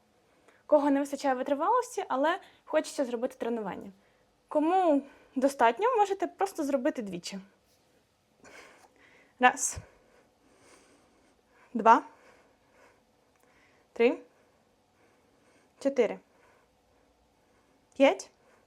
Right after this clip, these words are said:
Шість. Сім. Вісім. Дев'ять. Десять.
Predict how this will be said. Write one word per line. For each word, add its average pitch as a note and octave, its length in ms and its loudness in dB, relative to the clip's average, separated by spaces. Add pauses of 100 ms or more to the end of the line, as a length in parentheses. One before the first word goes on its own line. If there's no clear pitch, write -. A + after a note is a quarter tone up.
(1200)
Шість. - 420 -8 (1600)
Сім. D#4 400 -2 (1700)
Вісім. C#4+ 380 -8 (1500)
Дев'ять. G3+ 420 -4 (1500)
Десять. - 380 -4